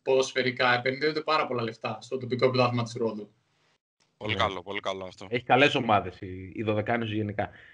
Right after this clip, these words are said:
Speaker 3: Ναι, στη, στη Θεσσαλονίκη είναι λίγο διαφορετικά τα πράγματα. Δηλαδή, ακόμα μπορείς να πας σε γήπεδα που είναι ψιλοζούγκλα.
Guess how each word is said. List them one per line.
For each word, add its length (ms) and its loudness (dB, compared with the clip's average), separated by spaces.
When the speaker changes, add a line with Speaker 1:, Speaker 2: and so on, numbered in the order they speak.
Speaker 3:
Ναι, 200 4
στη, 680 8
στη 180 4
Θεσσαλονίκη 520 4
είναι 200 4
λίγο 200 8
διαφορετικά 440 4
τα 80 0
πράγματα. 320 -2
Δηλαδή, 260 4
ακόμα 340 6
μπορείς 220 2
να 140 0
πας 200 2
σε 340 2
γήπεδα 460 2
που 140 -2
είναι 460 2
ψιλοζούγκλα. 640 0